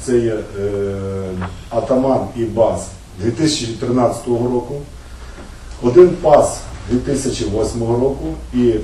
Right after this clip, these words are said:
один паз тридцять два нуль п'ятдесят чотири дві тисячі одинадцятого року. Середня, середня зважена оцінка по даним транспортним засобам становить чотири з половиною бала. Відповідно, нараховано,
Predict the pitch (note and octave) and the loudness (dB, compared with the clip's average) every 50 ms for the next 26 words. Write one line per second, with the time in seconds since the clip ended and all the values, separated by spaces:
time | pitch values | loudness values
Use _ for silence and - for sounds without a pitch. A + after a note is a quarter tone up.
0 | - A2+ A2+ A2 B2 C3+ B2 - - - B2 - - - - A2+ A2+ G#2 A2 G#2+ | -2 -4 -2 2 4 4 4 4 2 2 2 2 2 0 -4 -6 -6 -6 -6 -8
1 | G2+ G2+ A#2+ A#2+ - A2 G#2+ G2 - - - - G#2+ - - - F3 F3+ F3 D#3 | -4 -2 0 0 0 0 -2 -6 -10 -10 -12 -12 -10 -10 -4 0 0 2 2 0
2 | - F#2+ G2 G2+ C3 C3 B2 - B2+ A#2+ - C#3 B2 - G#2 G2+ F#2+ G2+ G2+ G#2 | -2 -4 -8 -6 -6 -6 -6 -6 -8 -10 -8 -8 -8 -8 -8 -8 -6 -6 -6 -6
3 | G2+ G2 - - G#2 G2 F#2 E2 D2+ - - - - - - - - - - - | -6 -8 -10 -10 -8 -8 -8 -8 -8 -10 -12 -14 -16 -18 -18 -20 -20 -20 -18 -18
4 | - - - - - B2+ C3 C#3 D#3 D3+ C3 B2 B2+ B2+ B2 - - - C#3 C3 | -18 -16 -14 -6 0 2 4 6 6 6 4 4 2 0 0 0 -2 0 2 4
5 | C#3+ C#3 B2+ B2 B2 A2+ A2+ B2+ B2+ A#2 G#2 G#2 G#2+ G#2+ G#2+ G#2+ A2 - - E3+ | 4 4 4 2 0 -2 0 2 4 4 4 2 -2 -2 -2 -2 -2 -2 0 0
6 | F3 D#3+ - D3+ C#3 B2+ A#2+ A#2+ B2+ B2+ B2 A#2 A2+ A2 A#2+ A#2 A2+ - - - | 0 0 0 -2 -4 -2 -2 0 0 0 0 0 -2 -4 -4 -4 -4 -4 -6 -10
7 | - F#2+ G#2 G#2 G2+ G2+ C3+ C#3+ C#3+ - C#3+ C3+ C3 B2 A#2 - - A2+ A#2 A#2+ | -12 -10 -10 -8 -4 0 0 0 0 0 -4 -4 -6 -6 -6 -8 -6 -4 -4 -4
8 | A#2+ A2+ - - - A#2+ G#2+ G#2 - - G#2+ G2 G2+ G2+ G2 F#2+ F#2+ F#2 D#2+ F2+ | -4 -4 -6 -6 -6 -4 -4 -6 -8 -10 -8 -6 -4 -4 -4 -6 -8 -8 -8 -10
9 | D#2+ D2 C#2+ C#2+ - - - - - - - - - - - - - - - - | -10 -10 -10 -12 -14 -16 -18 -20 -20 -20 -20 -20 -20 -20 -20 -18 -18 -20 -20 -16
10 | - B2+ A#2 A2 - D#3 F3 G3+ G#3 F#3 F3 D#3+ D#3 D#3 D#3 - - E3+ E3+ E3 | -8 -4 -4 -2 0 2 2 4 4 4 2 2 4 4 2 2 4 4 4 6
11 | D#3+ D#3+ D3+ D3 D3 D3 | 6 4 4 2 0 0